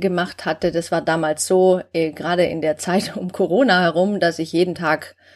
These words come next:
live gegangen bin auf Facebook und hab dort meinen Teilnehmern und Teilnehmerinnen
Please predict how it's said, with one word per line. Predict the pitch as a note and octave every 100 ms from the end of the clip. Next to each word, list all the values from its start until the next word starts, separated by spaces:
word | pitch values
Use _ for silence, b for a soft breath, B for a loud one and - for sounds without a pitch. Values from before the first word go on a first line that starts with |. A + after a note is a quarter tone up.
| b
live | - D3 G3 -
gegangen | E3+ D#3 D#3+
bin | E3+ G3
auf | D#3 D3
Facebook | E3+ F3+ - F#3 -
und | D#3+ E3
hab | D#3 -
dort | D#3 D3+
meinen | D#3 D#3 D3+
Teilnehmern | D#3 D3+ D#3+ D#3+ D#3 D3+ D#3 B B B B
und | D#3+ D3+
Teilnehmerinnen | E3+ E3 E3 E3 D#3 E3+ F#3 F#3+ F3+